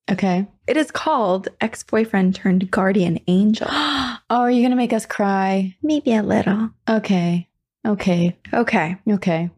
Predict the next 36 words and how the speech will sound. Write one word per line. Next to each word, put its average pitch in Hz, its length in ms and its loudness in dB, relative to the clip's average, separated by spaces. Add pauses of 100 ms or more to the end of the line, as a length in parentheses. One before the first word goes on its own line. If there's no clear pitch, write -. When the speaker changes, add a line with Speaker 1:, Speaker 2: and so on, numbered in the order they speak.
(100)
Speaker 2:
This 262 160 -2
story 277 320 2
is 277 100 -2
about 226 220 -2
my 226 100 0
ex - 380 -6
turned 196 360 0
best 233 280 -4
friend 196 500 0
turned 180 340 0
guardian 254 500 2
Speaker 1:
Mm. 285 100 2
Speaker 2:
angel. 170 500 -2 (380)
For 233 80 0
the 226 80 2
sake 254 240 -2
of 302 80 -2
his 254 180 -2
family, 208 340 0 (100)
I'll 190 160 0
be 196 160 -2
referring 196 400 -2
to 202 100 0
him 196 260 2
as - 240 -4
Joseph. - 640 -4
I 208 60 0
was 226 140 0
debating 220 340 0
whether 208 200 0
or 208 60 0
not 196 220 -2
to 202 80 -2
share 180 240 -2
this, 180 180 0
but - 220 -2